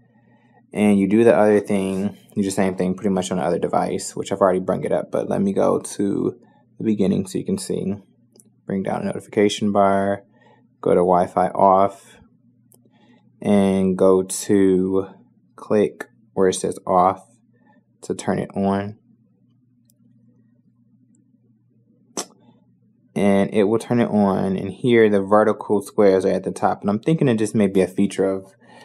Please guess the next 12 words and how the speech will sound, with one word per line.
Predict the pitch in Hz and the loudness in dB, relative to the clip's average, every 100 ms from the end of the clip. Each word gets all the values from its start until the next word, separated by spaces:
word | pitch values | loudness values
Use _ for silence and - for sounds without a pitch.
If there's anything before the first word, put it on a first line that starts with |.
| - | -2
this | - 185 | 2 4
is | 139 117 - | 4 2 0
Android | 101 98 101 92 - - | 2 4 4 2 -4 -2
four | 98 95 | 2 2
point | - 107 95 82 - _ - | 2 -2 -2 -2 -10 _ 0
four | 101 90 - | 2 2 0
KitKat | - 82 - - - - | -2 -2 -2 -4 -4 -6
on | 98 95 | -4 -4
my | 90 | -4
Nexus | 82 - 82 - | -4 -6 -10 -4
seven. | 90 85 87 92 | -2 -2 -4 -6
My, | 92 90 90 90 | -2 -2 0 -2